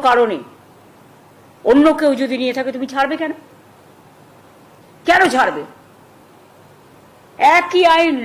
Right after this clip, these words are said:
law must be applied to each and every individual together।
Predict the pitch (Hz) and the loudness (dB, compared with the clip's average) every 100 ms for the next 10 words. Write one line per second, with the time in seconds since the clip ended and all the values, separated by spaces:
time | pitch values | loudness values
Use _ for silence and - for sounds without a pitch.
0 | 233 277 320 330 247 226 262 311 - 254 | -2 2 4 4 0 -4 0 0 -2 -6
1 | 330 330 - - _ - - - 262 - | -6 -6 -12 -20 _ -20 -18 -4 -4 -4
2 | - 311 320 330 302 - 320 - - 311 | -8 0 2 2 -2 -8 -8 -8 -10 -4
3 | 320 - 320 285 - 269 240 277 285 - | -4 -2 -4 -4 -2 -2 -2 -10 -10 -8
4 | 262 247 269 254 - 311 349 370 - - | -10 -10 -10 -10 -4 2 2 0 -10 -20
5 | - - - _ - _ - _ _ _ | -20 -20 -20 _ -20 _ -20 _ _ _
6 | - 254 220 156 | -10 -2 -2 -2